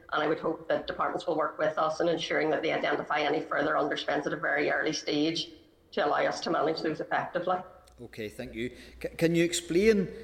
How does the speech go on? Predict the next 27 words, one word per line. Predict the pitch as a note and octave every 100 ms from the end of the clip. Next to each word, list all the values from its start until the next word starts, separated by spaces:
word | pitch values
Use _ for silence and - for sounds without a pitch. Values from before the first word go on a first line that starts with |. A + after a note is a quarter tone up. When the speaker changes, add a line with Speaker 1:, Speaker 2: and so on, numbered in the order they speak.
| - - -
Speaker 2:
the | B2 B2+
allocations | B2+ C3+ B2+ - B2 A#2+ - A#2 G2+
associated | - C3 B2 - A#2 A#2
with | A2+ -
the | G#2+
Chancellor's | - B2+ D3 - D3+
budget, | B2+ C#3 B2 A#2+ - - A#2
uh, | A2
statement, | - - B2+ B2 A#2
which | F#2+ A#2
includes | A2+ - D3+ D3+ -
two | - E3
hundred | D3+ D3 B2+ A2
million | A#2 A#2 B2 A#2+ A2+ - - - -
for | -
business | G2+ A2+ A2+ G#2 A2
rates | G#2+ A#2 - - - - - -
and | G#2+ A2+
then | A2 G#2+ - -
the | G#2+ G#2 G#2 G2+
one | G#2+
hundred | A2+ A#2+ G2+
thirty-eight | A#2+ A2+ G2+ A2+ B2+
million | B2 A#2 A2+
for | - G#2
business | - G#2+ A2 G2+
grants? | - G#2 A2+ E3 D#3+ - - -